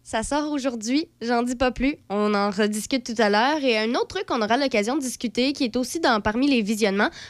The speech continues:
Toutefois, c'est pas, euh, dans les cinémas que ça sort, c'est disponible sur Netflix.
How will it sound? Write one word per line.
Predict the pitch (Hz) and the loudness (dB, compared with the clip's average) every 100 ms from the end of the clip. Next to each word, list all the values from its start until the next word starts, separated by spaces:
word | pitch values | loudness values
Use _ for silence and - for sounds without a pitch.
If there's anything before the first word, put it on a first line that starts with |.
| - | -10
Toutefois, | 226 277 311 | -4 0 0
c'est | - | 0
pas, | 247 277 285 240 | 0 2 4 4
euh, | 208 | 4
dans | 202 214 | 2 2
les | 220 | 0
cinémas | 214 247 226 285 | 0 0 0 -2
que | - | -2
ça | 214 | -2
sort, | 269 320 | -2 -4
c'est | 285 254 233 | -4 -4 -4
disponible | 208 202 220 254 294 240 | -4 -2 0 2 2 0
sur | 214 226 | 0 0
Netflix. | 220 196 - 269 302 - | 0 -2 -2 -2 -2 -2